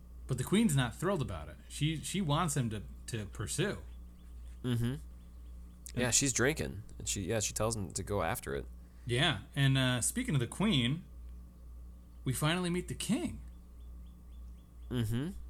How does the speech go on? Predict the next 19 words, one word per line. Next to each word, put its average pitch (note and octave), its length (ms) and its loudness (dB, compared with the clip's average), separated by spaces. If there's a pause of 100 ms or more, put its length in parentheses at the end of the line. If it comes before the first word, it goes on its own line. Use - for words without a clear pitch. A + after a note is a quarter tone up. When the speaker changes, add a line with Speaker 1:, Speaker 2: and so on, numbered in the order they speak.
(200)
Speaker 1:
In C3 80 2
a A#2 40 0
dinner A3 280 2
sequence, G#2 500 -2
the - 80 -6
queen, F3+ 560 2 (380)
who D3+ 220 4
has B2+ 220 4 (100)
also D#3 460 4
rejected B2 720 2
the B2 100 0
marriage C3+ 360 4
license G#2+ 460 -4
of, A2 480 -4 (800)
of, G#2+ 280 -2
uh, G2 340 -2 (840)
Simon A#2 540 4
and G#2 180 -2
Daphne, G#2+ 520 0